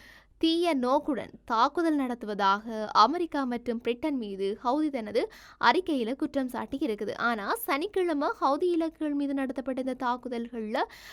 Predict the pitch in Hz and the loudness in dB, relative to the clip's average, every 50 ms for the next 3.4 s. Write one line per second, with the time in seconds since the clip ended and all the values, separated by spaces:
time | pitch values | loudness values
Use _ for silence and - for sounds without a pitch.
0 | - - _ - 320 349 349 - - 359 330 311 - - 233 240 262 302 320 294 | -20 -16 _ 0 2 2 2 0 -4 -4 -4 -4 0 0 2 2 2 0 -2 -4
1 | - - 233 214 208 254 381 440 403 330 302 285 277 269 254 254 247 233 226 269 | -4 -4 -6 -2 0 0 0 0 0 0 0 0 0 -2 -2 -4 -6 -6 -4 -4
2 | 381 - - - 226 226 269 294 392 392 - 359 320 311 277 277 262 277 262 262 | -4 0 4 4 4 4 4 -2 -4 -4 -4 -4 -4 -2 -4 -2 -2 -2 -2 -2
3 | 254 - 254 247 233 226 - | -2 0 0 0 0 0 -2